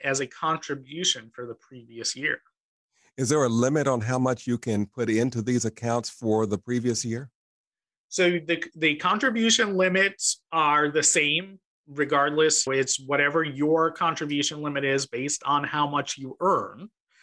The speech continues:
Speaker 1: That will determine how much you can contribute. Doesn't matter when, whether you did it in the calendar year or you did it before tax day, the contribution limit is the same.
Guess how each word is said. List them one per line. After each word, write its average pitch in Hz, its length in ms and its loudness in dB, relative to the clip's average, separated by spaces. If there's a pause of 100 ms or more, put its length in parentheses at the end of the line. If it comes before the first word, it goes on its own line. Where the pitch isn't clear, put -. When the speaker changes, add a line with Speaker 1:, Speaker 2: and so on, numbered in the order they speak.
(180)
Speaker 1:
That 139 180 0
will 156 140 4
determine 147 480 -4
how 143 200 -2
much 139 180 -8
you 143 100 -10
can 143 140 -12
contribute. 180 640 -4
Doesn't 135 280 -4
matter 151 380 2
when, 135 480 -2 (320)
whether 139 220 2
you 135 120 0
did 139 200 2
it 147 200 2
in 156 140 0
the 156 100 2
calendar 147 440 0
year 151 420 2
or 147 140 0
you 131 100 -4
did 123 220 -8
it 117 80 -12
before 120 340 -4
tax 160 420 -2
day, 117 320 -4
the 113 80 -14
contribution 131 760 -8
limit 113 200 -14
is 107 180 -10
the 107 120 -6
same. - 240 -4